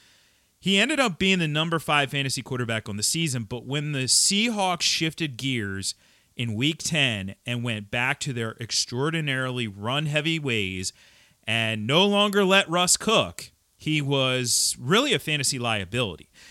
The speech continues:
And, of course, that couldn't have come at a worse time because it's down the stretch for us, which means fantasy championships, eh, probably not one with Russell Wilson.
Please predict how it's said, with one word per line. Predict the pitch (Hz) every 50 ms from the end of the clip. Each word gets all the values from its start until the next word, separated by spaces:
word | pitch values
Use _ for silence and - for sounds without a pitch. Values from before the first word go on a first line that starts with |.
| - - -
And, | 156 170
of | 165 -
course, | - 180 175 -
that | 190 160 - -
couldn't | - 196 196
have | 190 156
come | - 185 175 165 165
at | 156
a | 143
worse | 135 135 139 131 127 - -
time | - 170 160 160 160 151
because | 147 - - 120
it's | 110 98 - -
down | - 131 135 135 135
the | 123 113
stretch | - - 135 123 120 -
for | - - 113 123
us, | 127 131 123 -
which | 123 113 - -
means | 123 120 117 113 - -
fantasy | - 127 131 123 117 - - 110
championships, | 98 - - 180 175 170 165 180 170 165 160 - - 160 160 160 156 - - - -
eh, | 156 160 170 175 180 180 185 185 180 156
probably | - 165 170 170 175 165 170 165
not | 151 160 156 156 147 -
one | 143 151 151 143 135 131
with | 123 113 107
Russell | 123 127 127 - - 123 117
Wilson. | 117 120 120 113 107 - - - - -